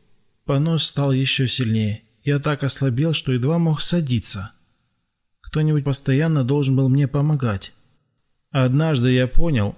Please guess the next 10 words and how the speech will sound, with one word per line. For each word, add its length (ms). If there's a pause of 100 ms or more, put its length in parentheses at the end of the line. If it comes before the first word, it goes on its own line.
что 240
должен 480
уйти. 540 (840)
Я 180
был 320
уверен, 600
что 220
этого 340
хотел 360
Бог. 440